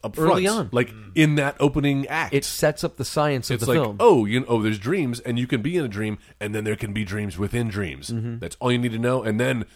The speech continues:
Speaker 1: that makes you question everything else throughout the film.
Speaker 2: I love that th-, that movie made people start using Inception as a verb. Like,
Speaker 1: Yeah.
Speaker 2: like, "I'm Inceptioning."
Speaker 1: You just
Speaker 2: I'm
Speaker 1: got
Speaker 2: Inceptioning
Speaker 1: Inceptioned.
Speaker 2: this. <laughs>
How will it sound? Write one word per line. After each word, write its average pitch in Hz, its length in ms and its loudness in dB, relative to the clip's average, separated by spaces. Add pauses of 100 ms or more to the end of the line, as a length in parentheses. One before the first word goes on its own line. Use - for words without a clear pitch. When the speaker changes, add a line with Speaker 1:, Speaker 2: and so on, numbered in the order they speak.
Speaker 1:
that 110 180 -4
makes 113 220 -6
you 117 80 -6
question 113 420 -6
everything 104 540 -2
else 87 240 -6
throughout 87 360 -4
the 80 60 -12
film. 67 360 -8
Speaker 2:
I 131 80 2
love 170 180 4
that 160 300 -2
th-, 139 140 -4
that 135 260 0
movie 127 500 0 (260)
made 123 260 0
people 127 220 -6
start 117 280 -2
using 117 320 -4
Inception 110 520 -4
as 101 140 -4
a 107 60 0
verb. 107 420 -4
Like, 120 300 0 (160)
Speaker 1:
Yeah. 98 160 -2
Speaker 2:
like, 120 200 2
"I'm 127 140 4
Inceptioning." 113 720 0
Speaker 1:
You 95 80 -6
just 135 160 -2
Speaker 2:
I'm 165 60 0
Speaker 1:
got 107 80 0
Speaker 2:
Inceptioning 156 480 0
Speaker 1:
Inceptioned. 160 240 -4 (160)
Speaker 2:
this. 403 100 0 (140)
<laughs> - 40 -10